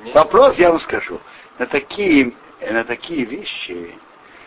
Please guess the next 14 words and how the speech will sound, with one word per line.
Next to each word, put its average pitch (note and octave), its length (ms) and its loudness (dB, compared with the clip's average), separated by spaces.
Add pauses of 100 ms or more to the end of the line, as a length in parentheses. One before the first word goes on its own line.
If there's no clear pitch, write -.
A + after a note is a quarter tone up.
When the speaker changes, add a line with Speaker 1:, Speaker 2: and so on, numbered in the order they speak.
(220)
Speaker 2:
человек C#3+ 340 0
должен A#2 680 0
себя, A2+ 300 -8
во-первых, A#2+ 500 0
себя A2+ 300 -2
полностью A#2 560 -4
оценить. - 560 -16 (1160)
Все D3 240 0
свои C3+ 300 4
силы B2 360 2
и A2+ 40 4
возможности. F#2+ 840 -6 (580)
Есть F3 260 -4
люди, F#3+ 400 -6